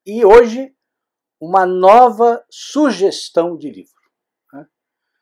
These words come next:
Desta vez, eu quero mostrar pra vocês um dicionário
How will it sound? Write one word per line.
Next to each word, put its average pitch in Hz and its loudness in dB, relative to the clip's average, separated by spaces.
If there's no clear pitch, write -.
Desta 202 2
vez, 175 -4
eu 151 -12
quero 175 -8
mostrar 139 -10
pra 135 -16
vocês 131 -12
um 156 -12
dicionário 151 -10